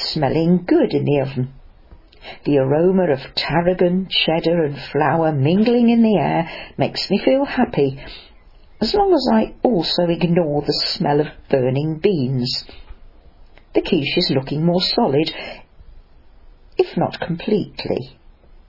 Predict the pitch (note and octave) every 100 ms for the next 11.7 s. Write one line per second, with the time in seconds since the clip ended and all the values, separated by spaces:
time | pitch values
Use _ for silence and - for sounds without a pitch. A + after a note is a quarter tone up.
0 | - - - F#3 - A#3 A#3+ G#3 D#3+ C#3+
1 | F#3+ - D3 C#3+ - - - - - -
2 | - C#3 C3+ C3+ - - - - - _
3 | D#3+ C#3+ C3 C3+ - - - - D#3+ F3
4 | C3+ - - - C#3+ C3 D#3 E3 - -
5 | - - - - E3+ F3 F3 E3+ - D#3+
6 | D#3 - D#3 D#3 E3+ D3+ - - - -
7 | - - E3 - C#3+ C#3+ - - - -
8 | C#3+ D3 D3 D3+ D3 - C3+ C3+ C3+ -
9 | - - - - - - - - - -
10 | - - _ - F#3+ - - - - D#3+
11 | E3 - F3+ F3+ - C3+